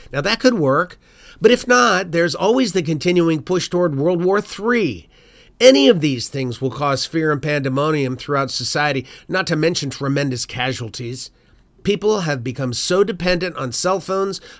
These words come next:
electricity, and other modern conveniences that they have no idea how to survive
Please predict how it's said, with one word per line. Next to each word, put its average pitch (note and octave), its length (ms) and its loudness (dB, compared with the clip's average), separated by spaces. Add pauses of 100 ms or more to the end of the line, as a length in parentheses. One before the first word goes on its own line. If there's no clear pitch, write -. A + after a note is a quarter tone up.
electricity, F#3 720 -2 (160)
and C#3 120 -2
other D3+ 140 0
modern D3+ 320 0
conveniences C#3+ 640 -2
that B2 140 -10
they B2+ 120 -6
have A#2+ 120 -6
no G#3+ 360 4
idea D3 380 2
how B2 120 -4
to B2 80 -4
survive A#2+ 580 -4